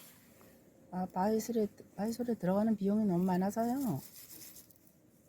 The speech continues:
지금은 아직 못 심고 있답니다. 매번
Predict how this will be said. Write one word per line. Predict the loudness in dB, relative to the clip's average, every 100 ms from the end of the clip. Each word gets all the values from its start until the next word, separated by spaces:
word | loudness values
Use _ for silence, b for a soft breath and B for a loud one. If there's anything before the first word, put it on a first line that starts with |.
| -20 _
지금은 | -8 -4 -2 0 2 2 4 4 4
아직 | 2 -2 0 0 0 -2 -10 -20 -20 -20 -20 -20 -18 -6
못 | -2
심고 | 0 0 -2
있답니다. | -2 0 0 0 -2 -2 -4 -10 -20 -20 -20 -20 -20 -20 -20 -20 -20 _ -20 -20 -10 -2
매번 | 2 4 6 8 8 6 4